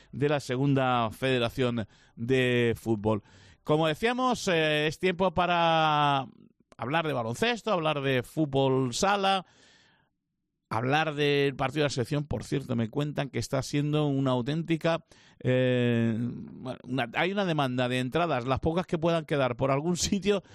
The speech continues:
que está siendo increíble para el partido de la selección. Pero yo hoy quería traer, hacía tiempo que no hablamos con él en la radio, hemos hablado últimamente, pero es que el próximo viernes a las, eh, a ver si me acuerdo,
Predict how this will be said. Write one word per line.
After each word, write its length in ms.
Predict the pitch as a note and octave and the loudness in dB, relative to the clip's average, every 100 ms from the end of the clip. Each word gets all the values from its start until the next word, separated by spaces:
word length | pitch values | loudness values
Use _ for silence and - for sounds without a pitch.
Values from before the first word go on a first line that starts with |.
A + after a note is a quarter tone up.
| - - | -20 -4
que 100 | C3 | -2
está 200 | - D#3 | 0 -2
siendo 380 | E3 E3 D#3+ - | -2 -2 -2 -2
increíble 520 | C#3+ C3 C#3 D3 D3 | -4 -2 0 2 2
para 400 | C#3 C3+ C3+ B2+ - - | 0 0 0 -2 -6 -10
el 180 | - B2+ | -2 0
partido 320 | C3 B2 C#3+ | 0 -2 0
de 40 | B2+ | -2
la 40 | |
selección. 340 | - G#2 - G#2+ | -2 -8 -6 -2
Pero 300 | G#3+ B3 G#3+ _ - _ _ _ | 0 0 -4 _ -20 _ _ _
yo 140 | F3 | 2
hoy 80 | G#3+ | 2
quería 260 | G3+ G3 F#3+ | 2 0 0
traer, 300 | F#3 F#3 D#3+ _ - | 0 -2 -4 _ -18
hacía 200 | C#3+ - | -12 -8
tiempo 300 | F#3 F#3+ F3+ | -4 -2 -2
que 140 | - F3+ | -2 0
no 100 | E3+ | 0
hablamos 320 | E3+ E3 D#3 | 2 0 0
con 140 | D3+ | -2
él 140 | D#3+ D#3 | 0 0
en 40 | |
la 100 | D3 | 0
radio, 280 | D3+ E3 D#3 | 0 0 -2
hemos 180 | E3 D3+ | -6 -4
hablado 300 | D#3 G3 E3 | -2 -2 -2
últimamente, 540 | C#3+ D3 D3 D3 D3+ | -2 -2 0 0 -2
pero 260 | C#3 C3+ - | 0 -2 -4
es 180 | - D3+ | -8 -6
que 80 | F#3 | -2
el 100 | F3 | -2
próximo 520 | F3+ F3 E3+ D#3+ D3+ | -2 -4 -2 -2 -2
viernes 680 | B2+ C3 E3+ E3 C3 B2+ - _ - - | -4 0 2 2 0 0 -4 _ -20 -8
a 160 | G#2 A2+ | 0 2
las, 320 | A#2 - - _ _ _ _ | 2 0 -14 _ _ _ _
eh, 840 | A2 A2+ A2 G#2+ G#2+ G#2 G2+ F#2+ - - | -2 2 2 2 2 2 0 -2 -6 -6
a 60 | |
ver 140 | A2 - | -4 -2
si 80 | |
me 60 | A#2 | -4
acuerdo, 280 | C3 B2 | -2 -2